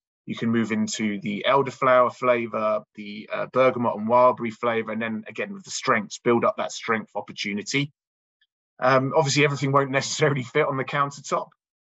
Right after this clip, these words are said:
So obviously if you get, uh, to a point where rate of sale is picking up, then we'd recommend placing on your gantry or your back wall solution alongside the other,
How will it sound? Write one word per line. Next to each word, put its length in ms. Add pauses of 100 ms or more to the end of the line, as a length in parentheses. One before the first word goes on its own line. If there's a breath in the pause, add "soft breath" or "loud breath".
(140)
So 220
obviously 320
if 120
you 80
get, 320
uh, 120
to 100
a 80
point 260
where 120
rate 240
of 80
sale 260
is 80
picking 320
up, 180
then 140
we'd 140
recommend 400
placing 480
on 160
your 300
gantry 500
or 120
your 180
back 260
wall 160
solution 640 (400)
alongside 560
the 140
other, 400